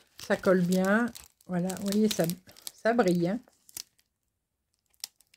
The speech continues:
Donc là, on retrouve le petit dessin, la référence, quarante soixante,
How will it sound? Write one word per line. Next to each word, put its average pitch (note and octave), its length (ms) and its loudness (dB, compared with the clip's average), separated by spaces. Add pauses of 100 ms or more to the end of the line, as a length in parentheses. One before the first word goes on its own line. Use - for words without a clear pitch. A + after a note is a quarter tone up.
(880)
Donc F#3+ 260 0
là, A3 200 4
on F#3+ 60 4
retrouve G3 460 0
le A3 100 2
petit A3 220 -12
dessin, G3 600 0 (2000)
la F#3+ 160 0
référence, F3+ 1040 0 (720)
quarante F#3 400 0
soixante, F3+ 640 -2